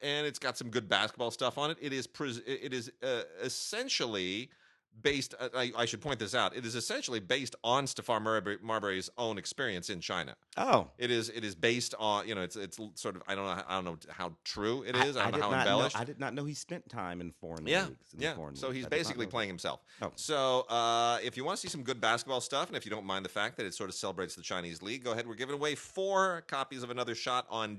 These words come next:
Speaker 1: D V D, not Blu-ray. Uh, Big Brother is on Blu-ray. This is D V D, Another Shot. Send us, uh, the email to gods at digigods dot com or gods at cinegods dot com. In the subject line,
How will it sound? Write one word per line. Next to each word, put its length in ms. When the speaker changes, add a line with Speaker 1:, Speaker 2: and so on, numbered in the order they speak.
Speaker 1:
D 240
V 220
D, 420
not 220
Blu-ray. 440
Uh, 320
Big 220
Brother 260
is 100
on 160
Blu-ray. 440
This 200
is 140
D 380
V 160
D, 260
Another 380
Shot. 480
Send 420
us, 480
uh, 480
the 380
email 340
to 180
gods 360
at 40
digigods 480
dot 220
com 380
or 260
gods 440
at 100
cinegods 760
dot 260
com. 300
In 140
the 40
subject 400
line, 380